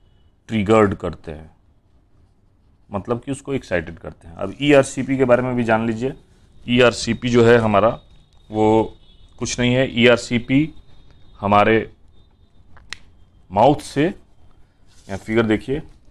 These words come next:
माउथ से यहाँ डाला जाता है एक पाइप और वो यहाँ आके हमारे स्टमक के पास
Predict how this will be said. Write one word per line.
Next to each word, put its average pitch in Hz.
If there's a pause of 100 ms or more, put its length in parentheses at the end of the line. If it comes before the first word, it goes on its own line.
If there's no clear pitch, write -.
(160)
माउथ 107
से 156 (360)
यहाँ 113
डाला 101
जाता 107
है 107
एक 101
पाइप 101 (640)
और 113
वो 151 (600)
यहाँ 110
आके 123 (260)
हमारे 101
स्टमक 117
के 113
पास 104